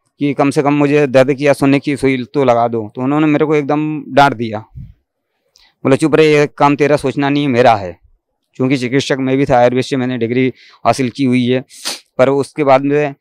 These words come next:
जो मुझे फ़ायदा हुआ, तो डॉक्टर ने ये कहा था आखिर में कि "तेरा पैर कैसे बचा?" पैंतीस साल की लाइफ में ये पहला केसेस है गैंग्रीन वाला जिसका पैर बचा है, नहीं आज तक किसी का पैर बचा नहीं है।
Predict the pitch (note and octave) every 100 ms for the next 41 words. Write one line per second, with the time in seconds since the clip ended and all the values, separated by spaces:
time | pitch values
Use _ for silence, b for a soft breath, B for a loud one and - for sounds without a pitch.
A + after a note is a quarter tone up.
0 | - A#2+ A2 D#3+ D#3+ D#3+ - C3 C3+ C3+
1 | C#3 C#3+ C3+ B2 - D3+ D3+ D3 D3+ C#3
2 | B2+ D3 C#3 C3+ C3+ C#3 D3+ _ b b
3 | - D3 D3 C#3+ D3+ D3 C3+ D3 E3 D3
4 | A#2 G2+ - - C#3 E3+ - C#3+ C#3+ C#3
5 | C#3 D#3 D#3 D#3 B2+ C3 D#3+ D3+ C#3 D3+
6 | C3+ C#3 D3 _ b b - A#2+ C3+ D3
7 | D3+ C3+ C3 D3 - _ _ - A2+ C3+
8 | - F#3 D3+ D#3+ B2+ - C3 A2+ G#2 -
9 | B2+ C#3+ C#3+ C3+ D#3+ D#3+ C3+ D3+ C#3+ D3+
10 | C3 - B2+ A#2 G#2+ A2